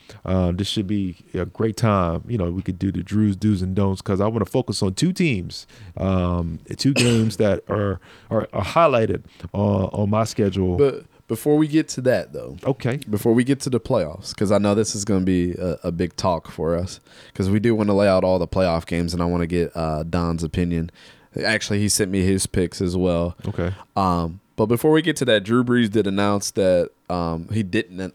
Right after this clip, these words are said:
Speaker 2: officially announce, but what's been rumored and, um, speculated is that he's gonna retire after the season.
Speaker 1: Oh, man.
Speaker 2: So what's, what's the Saints, what do the Saints look like after Drew Brees retires?
Speaker 1: They look like a team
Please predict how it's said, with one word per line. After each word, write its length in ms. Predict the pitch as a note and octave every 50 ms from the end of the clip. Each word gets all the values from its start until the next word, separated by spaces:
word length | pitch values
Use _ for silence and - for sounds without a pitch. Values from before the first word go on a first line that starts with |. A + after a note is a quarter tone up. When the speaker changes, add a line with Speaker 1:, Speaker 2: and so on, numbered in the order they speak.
| -
Speaker 2:
officially 580 | - G2+ - - - A#2 A2 - - G#2+ F#2 F2
announce, 280 | E2+ E2+ E2 D#2+ E2
but 180 | - - F#2+ F2
what's 260 | F2 F#2+ F#2+ F2+ -
been 280 | - C#3 - F2 E2+ F2
rumored 520 | F#2 G2+ G#2+ A2 G#2 G2 F#2 F2+ F2+ F2
and, 260 | F2+ E2 E2 E2 D#2+ - _ _ _
um, 440 | - E2 D#2+ D#2+ D#2+ D#2 D#2 E2 F2 - _ - - - - - - - - -
speculated 680 | - - - - C#3+ C3 - - A2+ G2 F#2+ F#2 F#2 F2
is 160 | F2 F2+ F2+
that 160 | F#2 F#2 F2 F2+
he's 140 | G2+ G2 F#2
gonna 200 | G2 F2+ F2 E2+
retire 380 | E2+ E2+ - G#2 G2 F#2 E2+
after 280 | E2+ F2 F2 - - E2+
the 100 | D#2+ E2
season. 420 | - - F#2 F#2 E2+ D#2+ D2+ E2 F2
Speaker 1:
Oh, 200 | E2+ A#2 C#3 F#2 D2+
man. 320 | D2 F#2+ A2+ A#2 F2 C#2+ C2+
Speaker 2:
So 180 | - - - B2+
what's, 420 | B2+ B2+ D3+ F#3+ F#3+ - - - _ _ _ _ _ _ _ -
what's 280 | - E3 G3+ G#3 - -
the 120 | A#3+ A#3
Saints, 640 | - - - A3+ A#3 A#3 A3 G#3 - D#3+ - - - -
what 200 | F3 F3 G#3+ A3
do 100 | - B3
the 100 | A3+ A#3
Saints 400 | A3 - - A3 A3 G#3 G3 -
look 180 | F#3 F#3 F#3 F3+
like 260 | D#3 D#3 D3+ D3 D3 C#3+
after 240 | C#3+ C#3 C3+ - C#3
Drew 300 | C3 C3 C3+ C3+ C3+ C3
Brees 300 | B2+ B2+ B2+ B2 A#2 A2
retires? 640 | A2+ G#2+ G2+ A2+ A2 F#2+ D#2+ C#2 C#2 D#2+ - - - _ _ _ _ _ _ _ _ _ _ _ _ _ _ _ _ _ _ _ _ _ _ _ _ _ _ _ _ _ _ _ -
Speaker 1:
They 160 | C3 C#3+ D3+
look 240 | C#3+ D#3 E3+ - C#3+
like 220 | C#3 C3 C3 -
a 60 | A#2 G#2
team 760 | - - B2 A#2+ A#2+ A#2 A#2 A2+ A2+ A2 A2 A2 G#2 G2